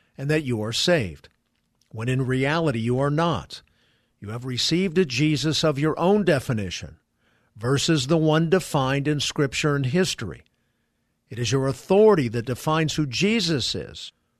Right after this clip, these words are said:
Or is it Jesus' authority who defines who he is? In Second Corinthians eleven four, Paul was concerned for the Corinthian church relative to this very thing, that they had received another Jesus,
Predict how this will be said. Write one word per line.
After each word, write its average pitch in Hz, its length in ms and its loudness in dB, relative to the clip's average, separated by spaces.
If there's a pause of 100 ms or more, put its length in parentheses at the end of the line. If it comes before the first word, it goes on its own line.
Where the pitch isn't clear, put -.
(640)
Or 113 160 -6
is 123 140 0
it 131 120 2
Jesus' 175 760 2
authority 120 500 -2
who 147 140 0
defines 135 680 -2
who 226 300 0
he 226 360 0
is? - 380 -6 (640)
In 95 100 -12
Second 175 400 0
Corinthians 156 500 0
eleven 156 380 2
four, 90 420 -8 (640)
Paul 185 240 4
was 190 160 2
concerned 202 640 0
for 180 100 -2
the 170 80 0
Corinthian 170 560 0
church 196 460 0
relative 139 800 0 (320)
to 147 100 -4
this 175 200 2
very 117 380 -4
thing, 117 480 -2 (760)
that 117 140 -8
they 143 100 2
had 156 140 2
received 147 520 0
another 170 540 2
Jesus, 110 640 -6